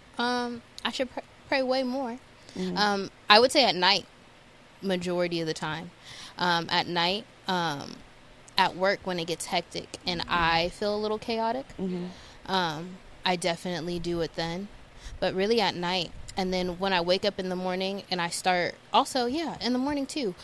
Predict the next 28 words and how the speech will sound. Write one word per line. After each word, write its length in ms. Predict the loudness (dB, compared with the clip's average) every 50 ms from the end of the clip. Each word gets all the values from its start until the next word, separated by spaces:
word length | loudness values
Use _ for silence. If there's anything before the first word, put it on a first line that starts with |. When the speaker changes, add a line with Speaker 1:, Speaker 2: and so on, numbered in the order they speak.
| -16 -16 -4 2
Speaker 1:
I 120 | 4 4
wake 260 | 4 6 4 2 4 6
up 220 | 8 8 8 8 4 -2 -12 -20 -18 -18 -6 -2
and 140 | 0 0 2
then 80 | 2 2
I 80 | 2 0
start 380 | -2 -2 -2 0 0 0 -2
praying, 360 | -2 -4 -2 0 0 -2 -2 -2
or 80 | -2 -2
I 100 | -2 0
continue 420 | -2 -4 -6 -4 -4 -4 -2 -2
the 80 | -4 -4
prayer 240 | -4 -4 -4 -2 -2
as 140 | -2 -2 -4
I 80 | -6 -10
was 100 | -10 -12
sleeping. 420 | -8 -8 -8 -8 -8 -10 -12 -12 -14 -8 -4
Speaker 2:
Mm-hmm. 340 | -4 -2 0 -2 -2 -2 -2
Speaker 1:
That 140 | -4 -4 -2
happens 380 | -2 -2 -2 -4 -6 -12 -12
a 60 | -12 -12
lot. 240 | -12 -12 -12 -14 -14 -18 -20 -20 -20 -20 -20 -20
Speaker 2:
So 200 | -16 -6 -4 -2
you 160 | -2 -2 -4 -6
praying 400 | -2 0 0 0 2 0 -2 -2
while 140 | 0 0 -2
you 100 | -2 -4
sleeping? 420 | -6 -4 -4 -4 -4 -6 -10 -14